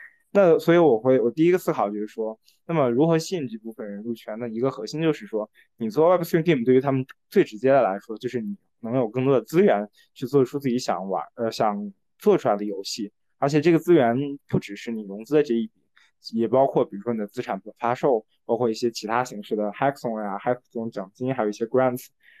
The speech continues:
那其实都可以去激励这些制作人们去做出来更好玩的游戏。然后第二个部分其实是我思考是在发行这一部分，其实在传统的这个，呃，游戏研发与发行这一块儿，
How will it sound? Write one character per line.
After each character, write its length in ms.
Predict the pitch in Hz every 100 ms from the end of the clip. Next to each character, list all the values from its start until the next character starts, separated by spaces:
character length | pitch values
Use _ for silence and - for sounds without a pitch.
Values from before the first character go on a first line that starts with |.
| _
那 60 | 143
其 160 | -
实 120 | 151
都 120 | 170 190
可 140 | 185
以 80 | 123
去 180 | - 120
激 220 | - 190
励 140 | 190
这 100 | 110
些 140 | 107 120
制 120 | 127
作 140 | 120
人 140 | 104 101
们 160 | 113
去 220 | 110 110 101
做 180 | 117
出 140 | 110 104
来 80 | 107
更 120 | 127
好 140 | 107
玩 100 | 87 101
的 40 |
游 220 | 107 85 -
戏。 180 | - - _ _ _ -
然 100 | 120
后 40 |
第 80 | 190
二 120 | 208
个 80 | -
部 120 | 139
分 180 | 127 113
其 180 | - 110
实 220 | 117 120
是 300 | - 131 113
我 120 | 104
思 160 | 98 -
考 200 | 139 104 -
是 140 | - -
在 180 | 113 110
发 160 | 156
行 180 | 160 107
这 80 | 127
一 40 |
部 160 | 127 113
分， 180 | - 98 _ _ _ _ -
其 80 |
实 100 | 165
在 180 | 175 170
传 220 | 143 127
统 220 | 156 180 131
的 200 | 104 101
这 140 | 120
个， 400 | - 98 92 95 _
呃， 360 | 113 104 101 95 _ _ _
游 160 | 120
戏 120 | 110 123
研 160 | 107
发 200 | 117 127
与 100 | 117
发 160 | 101 135
行 200 | 131 113
这 100 | 131
一 60 | 127
块 180 | -
儿， 120 | 113